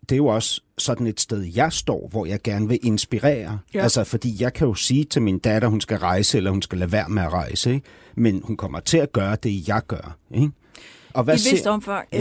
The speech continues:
Speaker 2: ja.
Speaker 1: i et vist omfang, ikke?
Speaker 2: Ja.
Speaker 1: Og hvad ser hun, jeg gør? Ser hun mig ture ting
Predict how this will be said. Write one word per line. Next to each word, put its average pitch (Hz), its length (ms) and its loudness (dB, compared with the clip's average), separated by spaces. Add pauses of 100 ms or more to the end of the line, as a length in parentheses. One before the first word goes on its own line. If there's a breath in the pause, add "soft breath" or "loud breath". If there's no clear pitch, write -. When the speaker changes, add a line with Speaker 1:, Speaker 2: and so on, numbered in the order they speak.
Speaker 2:
ja. 190 100 0
Speaker 1:
i 123 80 2
et 113 100 -2
vist 110 240 0
omfang, 82 480 -6
ikke? 185 140 4
Speaker 2:
Ja. - 60 -2
Speaker 1:
Og 117 80 2
hvad 135 140 4
ser - 260 0
hun, 117 180 2
jeg 110 180 0
gør? 113 220 2
Ser 160 320 2
hun 135 340 4
mig 113 340 4 (2000 soft breath)
ture 160 460 2 (120)
ting - 400 -2